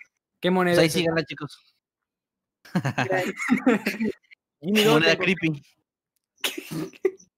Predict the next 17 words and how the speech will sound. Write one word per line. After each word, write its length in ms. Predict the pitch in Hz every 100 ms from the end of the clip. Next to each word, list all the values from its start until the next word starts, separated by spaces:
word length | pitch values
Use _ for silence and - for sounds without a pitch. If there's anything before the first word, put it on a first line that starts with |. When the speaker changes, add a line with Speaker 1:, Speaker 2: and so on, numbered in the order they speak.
| _ _ _
Speaker 4:
<laughs> 560 | 156 - 220 208 220 151
Jimmy, 320 | 175 220 226
¿tus 160 | 170 147
redes? 360 | 185 233 233 - -
Speaker 1:
Ah, 300 | 214 240 185 165
mis 200 | 190 170
redes, 420 | 202 240 214 175
sí, 160 | 214 208
sí, 100 | 202
sí. 200 | 208 - - - -
Ah, 160 | 170 180
me 140 | 185
pueden 240 | 180 220 240
encontrar 560 | 220 185 180 196 196
tanto 280 | 196 175 160
en 180 | 156 151
Twitter 540 | 180 185 196 190 -